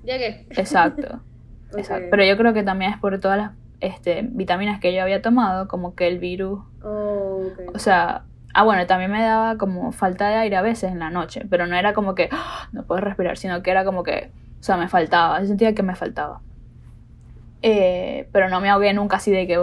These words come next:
Speaker 2: "Llévame por el hospital", porque ni los niveles de oxigenación bajaron de noventa y cuatro, o sea,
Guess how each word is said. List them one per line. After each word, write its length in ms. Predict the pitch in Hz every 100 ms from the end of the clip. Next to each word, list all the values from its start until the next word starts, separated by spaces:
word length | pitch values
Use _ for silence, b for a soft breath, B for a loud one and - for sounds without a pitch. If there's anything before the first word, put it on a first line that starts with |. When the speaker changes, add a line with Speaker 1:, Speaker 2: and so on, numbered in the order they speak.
| 175 -
Speaker 2:
"Llévame 340 | 190 180 185
por 100 | 190
el 60 | 190
hospital", 340 | 196 196 233 226
porque 480 | 190 170 - - - - - - - - - -
ni 180 | - 214
los 160 | 208 208
niveles 320 | 180 190 214
de 60 |
oxigenación 560 | 214 226 208 202 208 202
bajaron 560 | 196 190 180 185 190 - - -
de 600 | 180 170 165 - - - - - - - - -
noventa 300 | 190 190 175
y 20 |
cuatro, 260 | 175 165 -
o 40 |
sea, 240 | - -